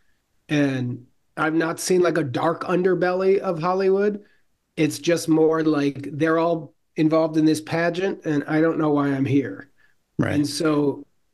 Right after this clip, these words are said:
Speaker 1: telling stories, acting, writing, you know, now doing this podcast, anything that has anything to do with creation for me and working with people who really make me laugh and inspire me feels awesome. And that feels very right.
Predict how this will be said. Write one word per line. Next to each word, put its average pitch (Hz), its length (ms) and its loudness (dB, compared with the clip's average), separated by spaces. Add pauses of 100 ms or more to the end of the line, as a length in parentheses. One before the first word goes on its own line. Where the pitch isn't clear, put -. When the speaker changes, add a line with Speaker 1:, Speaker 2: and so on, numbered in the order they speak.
Speaker 1:
telling 196 360 -2
stories, 185 520 2
acting, 170 840 2
writing, 170 560 0
you 175 80 -2
know, 170 100 4
now 156 200 2
doing 175 220 4
this 156 180 -2
podcast, 165 720 -2 (280)
anything 240 340 0
that 214 100 0
has 185 160 0
anything 185 280 0
to 165 60 4
do 160 160 4
with 156 180 2
creation 160 680 0
for 196 240 0
me 208 220 2 (200)
and 156 140 4
working 175 340 0
with 160 160 -2
people 180 400 0
who 151 120 2
really 156 360 4
make 147 320 0
me 143 100 2
laugh 147 380 -4
and 143 100 0
inspire 156 440 0
me 196 200 -2 (240)
feels 190 300 2 (140)
awesome. 147 520 -4
And 156 140 2
that 170 160 2
feels 160 380 2
very 147 240 0
right. 151 380 -2